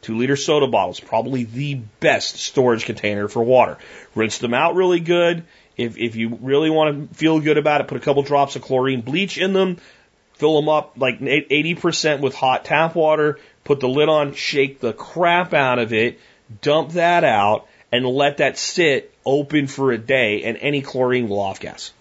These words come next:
And you'll know you've killed anything that was in there.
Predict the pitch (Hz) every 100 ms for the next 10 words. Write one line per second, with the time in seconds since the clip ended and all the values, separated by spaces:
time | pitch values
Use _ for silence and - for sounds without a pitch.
0 | _ _ _ - 110 120 139 147 143 135
1 | - - 143 139 123 113 110 113 107 107
2 | 107 110 104 85 76